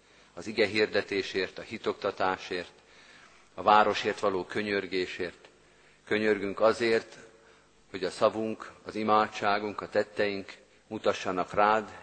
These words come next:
és hozzanak a te nevedre dicsőséget. Könyörgünk azokért a testvéreinkért, akik kereszteket hordoznak. A betegségnek, a gyásznak, a fájdalomnak keresztjét. Imádkozunk a gyászolóinkért,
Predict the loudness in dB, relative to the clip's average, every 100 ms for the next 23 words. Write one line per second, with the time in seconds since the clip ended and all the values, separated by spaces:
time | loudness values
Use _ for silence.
0 | -8 -8 -4 0 0 0 -4 -2 0 2
1 | 0 -2 -6 -6 -8 -8 -10 -10 -8 -8
2 | -10 -20 _ _ _ _ _ _ _ _
3 | -20 -20 -6 -4 -2 -4 -2 0 0 -2
4 | -4 -4 0 0 2 -2 0 -2 -4 -4
5 | -4 -2 -6 -6 -6 0 0 0 -6 -6
6 | -6 -6 -8 -8 -10 -12 -18 -20 _ _
7 | -20 -20 -20 _ _ 2 2 4 0 -2
8 | -4 -2 -4 -6 -12 -2 2 4 2 -6
9 | -10 -10 -16 0 2 4 2 0 0 -6
10 | -6 -4 -4 -6 -12 -12 -12 -20 _ _
11 | -20 -20 _ _ _ _ 2 2 2 -6
12 | -8 -6 0 2 0 -2 -2 -2 -4 -6
13 | -6 -6 -8